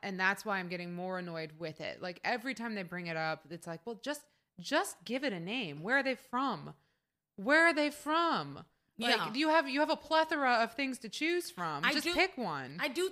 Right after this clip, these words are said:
Speaker 2: think eventually they settle on Mexico. That feels right to me.
Speaker 1: Mm-hmm.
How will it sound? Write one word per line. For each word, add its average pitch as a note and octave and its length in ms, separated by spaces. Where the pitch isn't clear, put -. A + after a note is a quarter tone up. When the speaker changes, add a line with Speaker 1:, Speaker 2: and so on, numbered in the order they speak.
Speaker 2:
think D#4 240
eventually G3+ 580
they F3 140
settle E3+ 480
on E3 160
Mexico. D3 560
That A3+ 200
feels G3 340
right D3+ 360
to F#3+ 80
me. F#3+ 360
Speaker 1:
Mm-hmm. E3+ 420